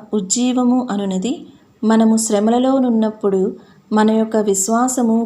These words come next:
పరీక్షింపబడు సమయములోనే కలుగుచున్నది, కాని మనము సుఖవంతముగానున్నప్పుడు కాదు. నిరాకారముగాను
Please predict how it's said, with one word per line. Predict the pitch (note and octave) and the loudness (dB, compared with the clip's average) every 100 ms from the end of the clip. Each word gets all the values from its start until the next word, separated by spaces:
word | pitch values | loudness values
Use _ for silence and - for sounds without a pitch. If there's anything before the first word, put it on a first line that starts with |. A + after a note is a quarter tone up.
| A3 | -2
పరీక్షింపబడు | G3 A3 A3 C4 A#3 A#3+ A3 A3 A3 | -2 -2 -2 0 0 0 0 0 0
సమయములోనే | G3 G3 G3+ G3+ G3 G3+ G3+ A#3+ G#3+ | -2 -2 -2 0 0 0 0 -2 -2
కలుగుచున్నది, | F#3+ G3 G3+ G3 F#3+ F#3 F#3 | 0 -2 -4 -4 -4 -4 -4
కాని | F#3+ A#3 D4+ - - - _ A3 | -2 -2 -2 -8 -20 -20 _ 0
మనము | A3 G#3+ G#3+ - | 2 2 0 -4
సుఖవంతముగానున్నప్పుడు | G#3 A3 A#3+ B3+ B3+ B3 A#3+ A#3+ A3+ G#3+ G#3 G#3 A3+ C4 B3 | -2 0 2 0 0 0 2 2 2 0 -2 -2 -2 -2 -2
కాదు. | F#3 F3+ E3+ D3+ - _ _ _ _ - G#3+ | -4 -4 -6 -8 -14 _ _ _ _ -2 4
నిరాకారముగాను | G#3 G#3 A3 A3+ A3 G#3 G3 G3 G3 F#3+ | 6 6 2 2 2 2 0 -2 -2 -2